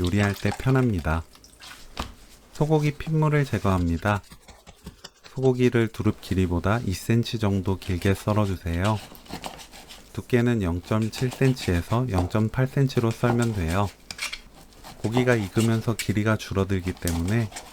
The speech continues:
두릅보다 좀 더 길게 썰어야 익었을 때 예쁜 전을 만들 수 있어요. 진간장 세 큰술, 맛술 두 큰술, 참기름 한 큰술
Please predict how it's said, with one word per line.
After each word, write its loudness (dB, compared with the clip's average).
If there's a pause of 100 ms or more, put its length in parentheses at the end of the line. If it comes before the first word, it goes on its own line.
(120)
두릅보다 0
좀 0
더 2
길게 -2
썰어야 0 (420)
익었을 2
때 0
예쁜 2
전을 2
만들 0
수 -6
있어요. 0 (1120)
진간장 2
세 -6
큰술, 0 (340)
맛술 0
두 -10
큰술, 0 (720)
참기름 2
한 2
큰술 0